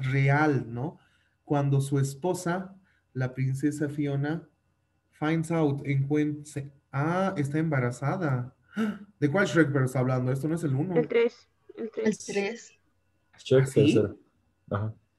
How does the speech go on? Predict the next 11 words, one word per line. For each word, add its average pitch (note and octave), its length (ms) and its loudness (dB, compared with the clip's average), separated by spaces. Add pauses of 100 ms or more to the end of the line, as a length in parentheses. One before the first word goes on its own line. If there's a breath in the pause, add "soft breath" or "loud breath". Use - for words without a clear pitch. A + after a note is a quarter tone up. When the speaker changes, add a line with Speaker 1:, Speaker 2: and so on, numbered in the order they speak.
(100)
Speaker 1:
<gasps> G3 300 -6
No F#3 120 -2
he G#3+ 60 2
visto, F#3 500 2
solo G3+ 220 0
vi D#3+ 100 10
el D3 140 6
primero C#3+ 280 0
y C3 80 2
el B2 140 0
segundo. A#2+ 1000 -2